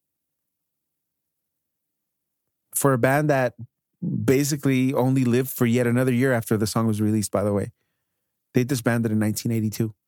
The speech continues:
After recording their second album, they called it quits. And, uh, they each went their own way. But that's how music works. Come in, you make a statement, you make an album. And if you're lucky, you get a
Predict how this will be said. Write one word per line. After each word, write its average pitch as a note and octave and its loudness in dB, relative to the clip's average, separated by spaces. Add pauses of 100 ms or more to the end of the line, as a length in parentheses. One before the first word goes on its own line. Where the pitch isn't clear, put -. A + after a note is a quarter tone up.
(180)
After A2 -2
recording A#2+ 0
their A2+ -2
second A#2 -2
album, A#2+ -2
they A2+ -2
called A2 -2
it A2+ -6
quits. - -6 (800)
And, A2+ 0
uh, G#2+ 0 (160)
they A2 2
each G#2 -2
went G#2 -2 (200)
their A2 0
own A#2 0
way. G3 -2 (1600)
But C3 2
that's C#3 0
how C3 -2
music A#2+ -2
works. - -10 (640)
Come A#2+ 0
in, C3 0
you B2 2
make G#2+ -2
a - -6
statement, C3 -4
you G#2+ 0
make G2 -2
an G2+ -2
album. D3+ -2 (680)
And F#3 -2
if - -4
you're C#3 2
lucky, C#3+ -2
you D3+ -2
get A#2 -2
a A2 -4